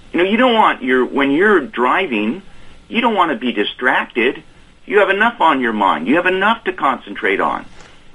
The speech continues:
And, and Mike says, Doctor Karuchak says, it's, it's a distracted driver analogy, and he's right. As a physician, you want to be focused on the patient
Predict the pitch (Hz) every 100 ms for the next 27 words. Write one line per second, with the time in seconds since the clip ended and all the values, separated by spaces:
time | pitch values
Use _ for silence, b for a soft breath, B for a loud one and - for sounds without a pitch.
0 | - 143 143 - 143 131 131 170 208 -
1 | 120 113 135 139 - 156 185 143 120 -
2 | 117 113 107 b b b b b b -
3 | - - - - 196 220 220 131 - 113
4 | 107 - 175 170 160 180 202 247 139 117
5 | 107 101 95 95 95 - - 147 143 170
6 | 143 143 156 214 135 - B B B B
7 | - 147 151 143 151 123 190 185 151 143
8 | 131 139 190 175 160 139 127 113 - -
9 | 156 180 180 185 131 135 135 139 120 113
10 | 113 110